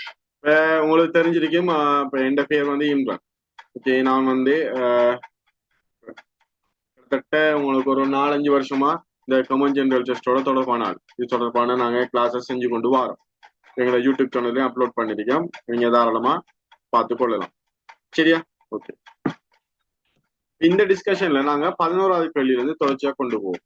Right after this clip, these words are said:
சரியா? ஓகே. இதுல பாருங்க, ஒரு வரைபோடு தொடர்பான வினா. பொதுவாக நீங்க பாஸ் பேப்பர்ஸ் எடுத்து பாத்தீங்கன்னா, நாங்க பாஸ் பேப்பர்ஸ் ஃபுல்லா பார்ப்போம். சரியா? அப்ப உங்களுக்கு அதுல விளங்கும். வரைபோடு தொடர்பான வினாக்கள்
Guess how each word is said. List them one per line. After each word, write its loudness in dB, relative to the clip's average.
சரியா? 0
ஓகே. -18
இதுல 6
பாருங்க, 4
ஒரு 6
வரைபோடு 2
தொடர்பான 0
வினா. -2
பொதுவாக 4
நீங்க 0
பாஸ் 0
பேப்பர்ஸ் -4
எடுத்து 0
பாத்தீங்கன்னா, 0
நாங்க -2
பாஸ் -2
பேப்பர்ஸ் -6
ஃபுல்லா 2
பார்ப்போம். -2
சரியா? 0
அப்ப -6
உங்களுக்கு 2
அதுல 4
விளங்கும். -2
வரைபோடு 2
தொடர்பான 0
வினாக்கள் -2